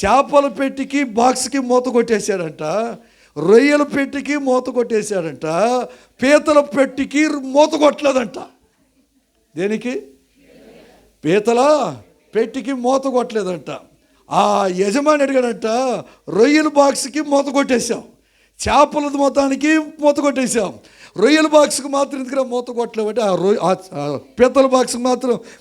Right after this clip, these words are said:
ఎందుకు మూత కొట్టలేదంటే, "ఆ పీతలు ఎక్కడికి పోవండి, అక్కడే ఉంటాయి" అన్నాడంట. "ఎలా ఉంటాయి?" "ఉంటాయి, చూడరాదా?" అన్నాడంట.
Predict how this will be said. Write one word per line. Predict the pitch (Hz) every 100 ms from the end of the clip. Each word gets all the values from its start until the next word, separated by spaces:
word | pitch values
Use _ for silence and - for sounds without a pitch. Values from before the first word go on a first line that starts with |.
| -
ఎందుకు | 196 262 269
మూత | 240 247
కొట్టలేదంటే, | 247 233 220 202 185 170 254 226 - _ -
"ఆ | 165
పీతలు | 185 175 208 208 196
ఎక్కడికి | - 190 190
పోవండి, | 185 175 165
అక్కడే | 147 175
ఉంటాయి" | 170 156 151
అన్నాడంట. | 131 - - - - - _ _ _ _ _ _ _ 226
"ఎలా | 349 403
ఉంటాయి?" | 403 370 320 240 254
"ఉంటాయి, | 311 - 269 262
చూడరాదా?" | 220 240 233 226 220
అన్నాడంట. | 208 180 160 -